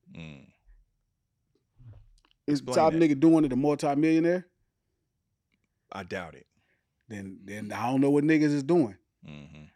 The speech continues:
Speaker 2: Who gets in the game trying to be the, the, the, the, the ninetieth best point guard in the N B A?
Speaker 1: Right.
Speaker 2: You know what I mean? So I think a lot of people trying to solve their personal issues and desire for care,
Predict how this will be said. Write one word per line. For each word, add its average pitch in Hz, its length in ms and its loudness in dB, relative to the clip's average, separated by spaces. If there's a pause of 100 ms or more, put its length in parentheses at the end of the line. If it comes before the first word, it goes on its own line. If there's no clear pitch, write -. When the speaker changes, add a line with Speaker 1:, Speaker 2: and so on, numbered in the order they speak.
(160)
Speaker 2:
Who 165 160 4
gets 160 280 2
in 160 80 -2
the 147 60 -2
game 147 460 0
trying 147 280 0
to 135 40 -4
be 151 300 0
the, 117 200 -4 (520)
the, 110 120 -8
the, 113 360 -14
the, 117 280 -16 (200)
the 113 100 -12
ninetieth 151 500 2
best 143 240 0
point 151 240 -2
guard 143 240 0
in 143 60 0
the 143 60 2
N 139 60 -4
B 151 160 2
A? 127 180 -2 (440)
Speaker 1:
Right. 87 260 -10 (380)
Speaker 2:
You 107 80 -16
know 110 60 -10
what 110 60 -10
I - 20 -6
mean? 120 220 -8
So 113 420 -14 (340)
I 117 60 -6
think 139 220 -2
a 123 40 -2
lot 139 180 0
of 127 60 -8
people 131 200 -2
trying 131 220 -4
to 120 60 -8
solve 135 440 -2
their 123 160 -4
personal 139 540 -4
issues 139 560 -4
and 110 200 -10 (340)
desire 131 480 -2
for - 180 -16
care, 143 480 -2